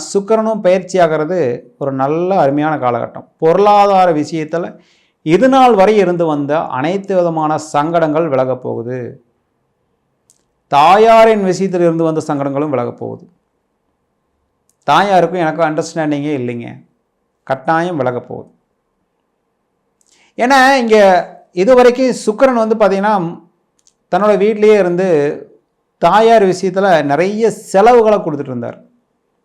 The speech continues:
தாயாருக்கு உடல்நிலை தொந்தரவுகளை கொடுத்துட்டு இருந்தார். அதெல்லாம் மாறப்போகுது. தாயாரின் விஷயத்துல, அன்பு விஷயத்துல எல்லாமே வந்து பார்த்தீங்கன்னா சங்கடங்கள் தான். தாயாரின் மூலியமா தந்தையாருக்கும் பிரச்சனைகளை கொடுத்துட்டு இருந்தார்.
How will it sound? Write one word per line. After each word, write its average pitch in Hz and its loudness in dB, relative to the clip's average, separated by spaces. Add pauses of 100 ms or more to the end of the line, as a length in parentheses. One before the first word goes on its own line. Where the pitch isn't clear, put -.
(120)
தாயாருக்கு 156 2
உடல்நிலை 160 -4
தொந்தரவுகளை 147 -4
கொடுத்துட்டு 120 -12
இருந்தார். 117 -12 (200)
அதெல்லாம் 135 -2
மாறப்போகுது. 127 -4 (2000)
தாயாரின் 233 6
விஷயத்துல, 196 -4
அன்பு 180 2
விஷயத்துல 170 -2 (340)
எல்லாமே 233 2
வந்து 190 -2
பார்த்தீங்கன்னா 180 -4
சங்கடங்கள் 143 -4
தான். 123 -12 (220)
தாயாரின் 202 4
மூலியமா 185 -2 (300)
தந்தையாருக்கும் 214 4
பிரச்சனைகளை 151 -4
கொடுத்துட்டு 123 -14
இருந்தார். 120 -12